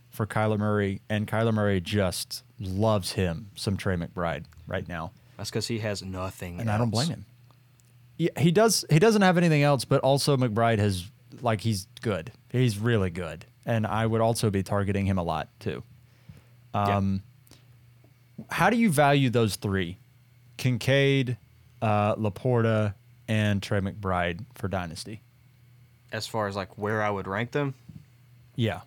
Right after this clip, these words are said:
Speaker 1: Of, of the three, like, if you were to, like, I guess, do a keep trade cut of those three, how would you go?
Speaker 2: Yeah. I definitely go, of those three, Laporta, Laporta, McBride, Kincaid, I,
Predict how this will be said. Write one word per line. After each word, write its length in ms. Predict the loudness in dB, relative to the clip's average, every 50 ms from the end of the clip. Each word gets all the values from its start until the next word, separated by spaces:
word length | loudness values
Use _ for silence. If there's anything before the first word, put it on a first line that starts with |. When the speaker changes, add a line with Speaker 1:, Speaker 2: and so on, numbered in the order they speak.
| -20 -12 -2 0
Speaker 1:
Of, 340 | 2 2 2 0 -4 -2 0
of 200 | 2 2 2 0
the 80 | -2
three, 280 | -2 0 2 2 4 4
like, 260 | 4 2 2 0 -2
if 120 | -2 -2 0
you 80 | 0
were 60 | 2
to, 160 | 2 0 0 0
like, 160 | 0 -2 -2 -6 -14 -10 -4 -4
I 80 | -2
guess, 240 | 2 4 2 2 2
do 120 | 2 2 0
a 40 | 0
keep 260 | 0 0 -2 -2 0
trade 280 | 0 0 0 0 -2
cut 200 | 0 0 0 2 0
of 100 | 0 0
those 240 | 0 0 -2 -2 -6
three, 480 | -6 -2 0 0 0 0 -2 -4 -8 -14 _ _ _ _ -20 _ -20 -20 -20 _ _ _ _ _ _ _ _ _ _ _ -20 -20 _
how 180 | -4 -2 0 0
would 140 | 0 -2 -4
you 100 | -6 -6
go? 180 | -6 -6 -6
Speaker 2:
Yeah. 200 | -4 -6 -8 -8 -14 _ _ _ _ _ -20 -20 -20 -20 -20 -20 _ _ -20 -20 -20 -20 -20 -20 -20 -20 -20 -20 _ _ _ _ _ _ _ _ _ _ _ -20 -20 _ -20 _ _ _ _ _ _ _ _ -20 -20 -20 _ _ -8 -6
I 80 | -2 0
definitely 260 | 0 0 2 0 0
go, 500 | 2 4 4 4 4 4 2 0 -2 -2 -2
of 160 | -2 0 2
those 200 | 4 2 2 2
three, 360 | 0 0 2 2 4 2 2 2
Laporta, 720 | 0 -2 0 2 2 4 4 4 4 4 4 4 2 0 -4 -10 _ _ _ _ _ -20 -20 -20 -20 -20 -20 -20 -20 _ _ _ -20 _ _ _ _ -20 -20 -20 _ -20 _ _ _ _ _ _ _ _ -20 _ -20 -20 _ _ _ _ _ _ _ _ _ _ _ -20 _ _ _ _ _ _ _ _ _ _ _ _ -20 -20 -20 -20 _ _ -20 -18
Laporta, 500 | -16 -16 -12 -8 -6 -6 -4 -4 -4 -4
McBride, 580 | -6 -8 -6 -2 -2 0 2 2 0 -2 -4 -8
Kincaid, 500 | -10 -8 -8 -6 -4 -2 -2 -2 -2 -4
I, 140 | -6 -8 -8